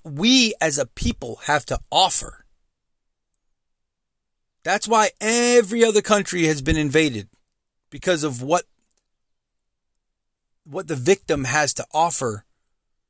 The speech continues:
the oppressor. But we're a free country. Still,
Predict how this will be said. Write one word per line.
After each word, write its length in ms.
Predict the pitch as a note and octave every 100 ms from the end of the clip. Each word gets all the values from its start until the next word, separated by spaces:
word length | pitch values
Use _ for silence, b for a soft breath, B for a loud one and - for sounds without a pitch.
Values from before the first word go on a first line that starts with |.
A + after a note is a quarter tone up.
| _
the 160 | B2 C#3
oppressor. 520 | C3 - F3 - - - _ _ _ _ _ _ _ _ _ _ _ _ _ _ _ _ _ _ _
But 100 | C3
we're 200 | C3+ G#3+
a 60 | F3
free 640 | - - F3+ F#3+ F3 D#3 - _ _ _
country. 460 | - F#3+ - - - _ _ _ _ _ _ _ _ _ _ _ _ _ _ _ _ _ _ _ _ _ _ _ _ _ _ _ _ _ _ _ _ _ _ _ _ _ _ _ _
Still, 380 | - - F3 F3+